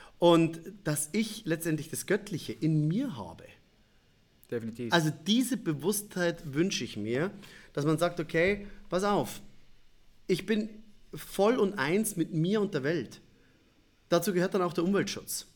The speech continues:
Speaker 2: Hm.
Speaker 1: Dazu gehört ein Miteinander, ein, ein, äh, eine Nächstenliebe. Damit gehört ein Verständnis gegenüber anderen Menschen.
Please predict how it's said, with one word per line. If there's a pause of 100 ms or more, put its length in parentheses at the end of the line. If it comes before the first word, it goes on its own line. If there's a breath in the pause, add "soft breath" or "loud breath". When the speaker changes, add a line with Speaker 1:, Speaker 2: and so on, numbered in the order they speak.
(140)
Speaker 2:
Hm.
Speaker 1:
Dazu
gehört
ein
Miteinander,
ein, (580 loud breath)
ein,
äh,
eine
Nächstenliebe. (500 soft breath)
Damit
gehört
ein
Verständnis
gegenüber
anderen
Menschen.